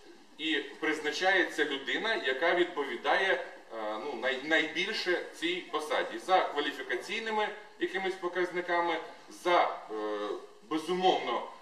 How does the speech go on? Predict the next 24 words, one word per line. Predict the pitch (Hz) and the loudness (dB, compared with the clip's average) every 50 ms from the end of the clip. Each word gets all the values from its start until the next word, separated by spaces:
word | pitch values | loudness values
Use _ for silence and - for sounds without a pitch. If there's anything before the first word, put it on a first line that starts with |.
| - - - - - - | -20 -20 -20 -18 -10 -8
урахуванням, | 143 156 160 156 - 160 156 170 156 - 135 - 123 120 113 110 107 - - | 0 2 2 2 4 4 4 6 6 6 4 2 -2 -2 -4 -4 -6 -6 -6
е, | 117 117 110 | -4 -4 -4
позиції | 113 - 143 143 151 151 143 - - 139 131 117 | -4 -4 -4 -2 0 0 -2 0 -2 -2 -2 -2
колективу | - - 123 120 120 - - 156 175 208 226 233 220 - - - - | -2 -2 0 0 0 0 0 0 0 0 0 -2 -4 -6 -6 -8 -10
і | - | -8
таке | - 175 170 - 170 160 | -4 -4 -4 -2 -2 -4
інше. | 139 101 - - - - - - | -4 -4 -6 -8 -6 -4 -2 0
Але | 131 151 160 165 156 160 190 | 2 2 2 2 0 0 -2
є | 240 262 | -4 -4
прописана | - 208 185 185 - - 233 233 226 220 214 208 202 | -2 0 -2 -2 0 -2 -4 -4 -4 -4 -4 -4 -4
процедура | - - 185 185 - 208 190 175 214 196 - - - - - - - - | -4 -4 -6 -6 -6 -8 -8 -4 -2 0 2 2 0 -2 -4 -8 -14 -10
в | 120 | -8
законодавстві. | 156 151 - 160 180 - - - - - - - - - - - - - - - - - - - - - - - - | -6 -4 -2 0 0 0 2 2 0 0 0 -2 -6 -12 -14 -16 -16 -18 -20 -20 -20 -20 -20 -20 -20 -20 -20 -8 -4
Тому, | 147 151 170 185 196 196 185 - 160 | -2 0 2 2 4 4 4 4 2
ну, | 170 151 131 - - - - - | 2 2 2 2 0 -4 -6 -2
вибачте, | 139 170 214 226 - - - - - 147 | 0 2 2 2 2 0 0 -2 -4 -2
я | 147 135 127 | 0 0 0
так | - 127 - - - 120 113 - | 0 -2 -4 -8 -8 -10 -8 -4
за, | 143 135 127 - - - - - - - - - - - - - - - - - - | -2 0 0 -2 -4 -8 -14 -18 -20 -20 -20 -20 -18 -16 -16 -16 -16 -16 -18 -18 -8
за | - - 147 | -2 0 4
демократію | 147 165 170 180 180 175 180 185 185 185 - 185 185 175 175 | 6 6 8 8 6 8 8 8 8 8 6 6 6 6 6
у | 175 165 | 4 2
всіх | - - - 240 233 - - - | 0 -2 -6 -6 -4 -6 -4 2
проявах, | - - - - 110 101 - - - - | 6 6 8 8 6 4 2 -2 -4 -6